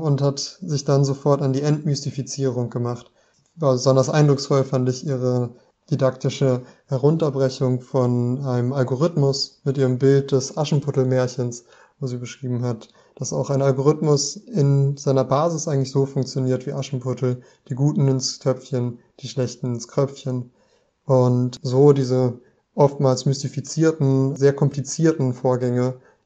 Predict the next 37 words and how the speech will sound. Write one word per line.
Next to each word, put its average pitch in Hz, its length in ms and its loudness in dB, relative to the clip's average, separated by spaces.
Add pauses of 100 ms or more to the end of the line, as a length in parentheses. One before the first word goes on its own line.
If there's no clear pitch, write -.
(140)
die 127 160 0
im 131 180 0
Dunkeln 135 380 2
passieren, 123 600 -4 (220)
ans 131 220 -4
Licht 147 320 0
und 131 340 2
für 135 160 -2
ein 131 80 -2
einfaches 120 360 -4
Verständnis 123 520 -2
gebracht. 117 540 -14
In 123 420 4
der 127 80 4
folgenden 143 400 4
Diskussion 143 800 -2
gab 139 200 -4
es - 100 -10
dann 139 100 0
natürlich 131 600 -2 (400)
von 127 580 0
unserem 123 400 -2
Publikum 139 480 -2
viele 139 200 -2
Fragen 156 360 0
in 139 60 0
die 135 60 -4
Richtung, 139 540 0 (240)
was 139 160 0
kann 147 140 0
ich 139 80 -2
als 131 180 -2
Lehrperson 123 840 0
denn 117 360 -2 (240)
ganz 139 260 2
konkret 131 380 -2
tun, 139 480 0